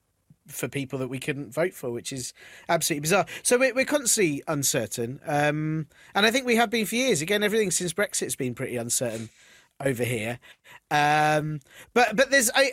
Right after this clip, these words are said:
you know, I, I try and be slightly optimistic. I think the one thing that, that the, yeah, I was slightly optimistic. The one thing that was very interesting about covid here, and, uh, again, I believe this is a global thing rather than a U K thing. I'm not gonna try and take credit for it.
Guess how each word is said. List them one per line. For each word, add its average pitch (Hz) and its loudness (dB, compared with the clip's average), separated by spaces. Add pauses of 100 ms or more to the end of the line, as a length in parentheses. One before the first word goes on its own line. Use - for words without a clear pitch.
you 285 0
know, 175 4
I, 220 4
I 202 2
try 247 2
and 208 0
be 196 -2
slightly 196 2
optimistic. 170 0
I 170 4
think 202 -4
the 190 2
one 190 6
thing 175 2
that, 165 0
that 156 0
the, 156 2
yeah, 165 4
I 151 0
was 160 0
slightly 131 2
optimistic. 123 -10 (340)
The 208 2
one 247 4
thing 254 4
that 254 4
was 208 4
very 208 4
interesting 185 0
about 156 0
covid 151 2
here, 123 -2
and, 143 -2
uh, 139 -4
again, 151 2
I 143 2
believe 147 -2
this 135 -2
is 131 -4
a 135 -2
global 135 -2
thing 117 -4
rather 123 -2
than 120 -6
a - -4
U 120 -4
K 123 -2
thing. 117 -6
I'm 113 -4
not 117 -10
gonna 120 -6
try 117 -8
and 117 -12
take 113 -10
credit 120 -8
for 120 -8
it. 101 -14